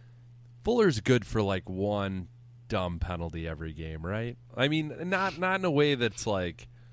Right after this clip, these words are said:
over the top, but it's like, one, it's like, "Come on, dude, what are you doing?" And he, 'cause he loves to just say, like, he'll have a terrible pass interference, and I feel like he's a big, like,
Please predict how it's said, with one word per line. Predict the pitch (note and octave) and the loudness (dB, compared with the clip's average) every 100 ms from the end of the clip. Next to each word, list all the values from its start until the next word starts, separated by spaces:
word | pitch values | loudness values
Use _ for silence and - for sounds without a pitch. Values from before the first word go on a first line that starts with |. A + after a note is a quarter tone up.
| - - - - - - - - - - - - | -20 -20 -20 -20 -20 -18 -18 -20 -20 -20 -20 -2
over | B2 B2+ A#2+ | 0 2 0
the | G2+ | -2
top, | - G2 G2+ A#2+ - | -2 0 2 2 0
but | G2+ F#2+ | -2 -2
it's | F#2 - | -2 -2
like, | F#2+ F2 D#2+ - | -2 -2 -4 -4
one, | G#2+ | -2
it's | G2 | -2
like, | F#2 - | -6 -8
"Come | C#3+ | -8
on, | G2 E2+ E2 | -6 -8 -8
dude, | D#2+ D#2+ | -8 -6
what | F2+ G2+ | -4 -4
are | |
you | G2 E2+ | -4 -4
doing?" | F2 E2 D#2+ | -2 -2 -4
And | F2 | -6
he, | G#2+ | -4
'cause | C3 | 0
he | C#3 | 2
loves | C#3 D3+ D#3+ B2+ | 4 4 4 2
to | C3 | 0
just | G#2+ A2 - | 2 0 0
say, | A#2 G#2+ | 0 2
like, | G2 F2+ E2+ - - - - - | 2 -2 -6 -12 -20 -20 -20 2
he'll | C3 C3 | 4 6
have | |
a | A#2 | 4
terrible | - A#2 A2+ G#2 | 2 2 2 0
pass | G#2 G2+ G2+ | 0 0 0
interference, | G#2+ G2 G2+ G#2 A#2 | -2 -2 0 0 0
and | G2+ | -2
I | F#2+ | -2
feel | - | 0
like | G#2 G2 | 2 2
he's | F#2 | -2
a | |
big, | F2 G#2 F#2+ F2+ | -2 0 0 0
like, | F2 E2+ E2 | -2 -2 -4